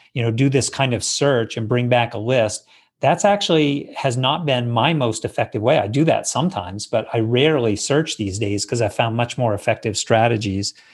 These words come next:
The second thing, um, that people ask is that, I think I shared this question earlier, is what do I actually say to someone to start a conversation so it's weird for them and weird for me? And then the third one is always,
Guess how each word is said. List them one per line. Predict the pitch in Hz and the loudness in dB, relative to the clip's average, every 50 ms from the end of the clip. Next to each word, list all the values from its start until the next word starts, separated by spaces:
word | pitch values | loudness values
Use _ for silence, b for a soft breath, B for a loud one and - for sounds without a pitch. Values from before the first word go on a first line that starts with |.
| b b b b b b - | b b b b b b -4
The | - 113 | -2 0
second | - - 165 165 165 202 175 160 | 2 2 2 2 2 2 0 2
thing, | - 180 156 156 156 156 156 156 - - | 2 2 2 2 2 0 -2 -4 -2 0
um, | 139 131 127 120 120 123 123 139 156 180 170 151 | 2 2 4 2 0 -2 -4 -6 -8 -8 -4 -2
that | 143 131 - | -4 -2 -2
people | 139 143 139 131 120 120 | -2 -2 0 2 2 2
ask | 123 123 131 131 - - - - | 2 2 0 0 -4 -6 -8 -8
is | 131 - 127 117 | -4 -2 -2 2
that, | 127 120 120 123 - - - | 2 2 2 2 -2 -6 -10
I | - 135 | -12 -10
think | - - 131 - | -4 -4 -4 -4
I | 110 | -4
shared | 98 - - 117 113 | -4 -2 -2 -2 -2
this | 113 107 - | -2 -4 -6
question | - - 113 - - 123 127 | -4 -4 -6 -4 -4 -6 -2
earlier, | 123 127 120 110 | -2 0 0 0
is | 110 107 117 | -2 -2 0
what | 113 135 151 | 0 2 4
do | 160 | 4
I | 147 135 | 4 4
actually | 127 127 123 - - 107 | 4 2 0 -2 -4 -6
say | 95 - - - 120 131 | -4 -4 -2 0 0 2
to | 143 135 | 0 0
someone | - - 117 107 101 101 104 110 110 | -2 -2 -2 -2 -2 -4 -4 -4 -6
to | 107 - 123 113 110 107 104 B B B B B B | -4 -2 0 0 0 0 -2 B B B B B B
start | B - - - - 117 131 143 143 | B -8 -2 0 2 4 4 4 2
a | 131 | 0
conversation | - - 123 117 110 104 98 - 120 110 104 - 120 110 117 | 0 0 0 0 0 0 -2 -2 -2 -2 -2 -2 -4 -4 -4
so | 110 - 110 107 | -2 -2 -2 -2
it's | 104 104 - _ _ _ _ | -2 -6 -10 _ _ _ _
weird | - 110 117 120 120 117 117 | -6 -2 0 2 2 0 0
for | 110 107 | -4 -6
them | 104 110 113 117 120 113 | -4 -2 -2 -2 -2 -2
and | 101 98 | -4 -2
weird | 101 110 113 110 107 | -2 0 0 -2 -2
for | - - 110 | -6 -4 0
me? | 117 127 120 107 104 107 107 b b b b b b b b b | 2 2 2 2 0 -2 -4 b b b b b b b b b
And | - 165 135 131 131 | -4 -2 0 2 4
then | 131 131 127 123 123 123 - - - | 2 2 2 0 -2 -4 -6 -8 -8
the | - 131 120 107 | -6 -4 -4 -4
third | - - 156 156 156 147 | 0 2 2 2 2 2
one | 143 135 127 120 | 2 2 2 2
is | 113 107 | 0 2
always, | 123 117 120 120 117 113 113 110 107 107 - - | 2 2 2 2 2 2 0 0 -2 -4 -8 -12